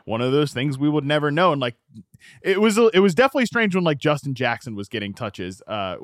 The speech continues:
and DeAndre Swift was getting minimized. But I don't know, maybe Swift, uh, moves forward a-, as, like, a guy that we can trust. That would be certainly awesome, 'cause I think we all agree he's a good player.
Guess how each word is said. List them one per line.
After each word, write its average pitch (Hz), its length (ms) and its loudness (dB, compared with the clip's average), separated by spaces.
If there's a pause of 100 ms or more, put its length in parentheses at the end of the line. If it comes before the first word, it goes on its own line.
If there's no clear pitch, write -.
and 123 180 -10
DeAndre 113 420 -6
Swift 104 260 -12
was 101 140 -14
getting 101 240 -8
minimized. 95 400 -8
But 90 160 -8 (200)
I 131 60 0
don't 175 120 4
know, 147 100 2
maybe 160 240 2
Swift, 160 340 -4 (460)
uh, 139 180 0
moves 147 300 0
forward 147 380 2
a-, 135 280 -6
as, 135 200 -2
like, 131 120 -4
a 131 80 -6
guy 123 200 0
that 117 80 -2
we 123 100 -6
can 110 160 -10
trust. 110 240 -6
That 117 100 -4
would 117 120 -6
be 117 100 -8
certainly 117 340 -8
awesome, 113 300 -8
'cause 117 200 -10
I 120 100 -6
think 196 160 -6
we 120 100 -6
all 120 160 -4
agree 113 280 -8
he's 98 120 -10
a 98 60 -14
good 101 180 -12
player. 110 380 -4